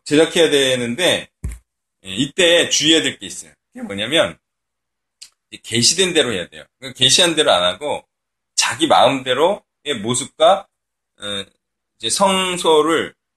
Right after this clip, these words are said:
또 성막을 생각하고 상상해가지고 딱 짓고 나서 "하나님 마음에 드시죠?"라고 하면 어떻게 돼요?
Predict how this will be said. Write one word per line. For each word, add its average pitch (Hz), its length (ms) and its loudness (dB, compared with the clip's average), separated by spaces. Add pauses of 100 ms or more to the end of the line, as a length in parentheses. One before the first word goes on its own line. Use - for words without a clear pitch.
(260)
또 131 240 -4
성막을 180 480 2
생각하고 175 460 -2
상상해가지고 190 720 0
딱 202 140 2
짓고 - 260 -2
나서 117 420 2 (320)
"하나님 202 300 4
마음에 147 460 4
드시죠?"라고 127 720 2
하면 127 120 0
어떻게 90 240 -8
돼요? 101 160 -14